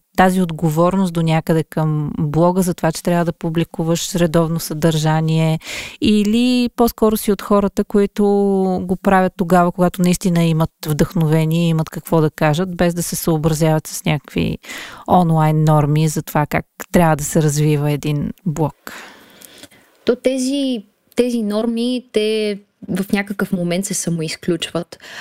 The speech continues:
Speaker 2: За да... с-, винаги много съм обичала да пиша. И съм човек на думите, израснала съм сред думи, сред книги и така нататък. Така че това е моя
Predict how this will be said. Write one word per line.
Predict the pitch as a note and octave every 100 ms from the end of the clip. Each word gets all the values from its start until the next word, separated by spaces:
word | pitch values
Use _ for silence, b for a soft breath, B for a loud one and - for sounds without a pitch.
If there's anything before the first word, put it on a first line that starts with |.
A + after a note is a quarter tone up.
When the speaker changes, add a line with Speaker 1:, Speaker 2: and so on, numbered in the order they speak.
| B F#3+
Speaker 2:
За | F3+ G3 F#3+
да... | E3+ F#3 F3+ F3+
с-, | F3 - - -
винаги | F3+ A3 C4+ B3
много | G#3+ A3
съм | - F#3
обичала | F3+ - F3 E3+
да | E3
пиша. | E3+ - E3+ - E3 B B B -
И | F#3 F3 E3+ E3+ F3+
съм | - F#3+
човек | - F#3+ G3+ G3+
на | F3+
думите, | D#3+ G3+ A3 - G#3+ G3+ G3 F3+
израснала | F3 E3 F3+ G3 G#3 G3
съм | - F#3+
сред | - F#3 E3
думи, | G3 G#3 F#3+
сред | F3+ F#3 -
книги | - G3+ G3
и | F3+
така | - F3+
нататък. | F3 F3 F3 - A#3+
Така | - G3
че | G#3 -
това | - G3
е | G3+
моя | G3 F#3+ F#3+ F3+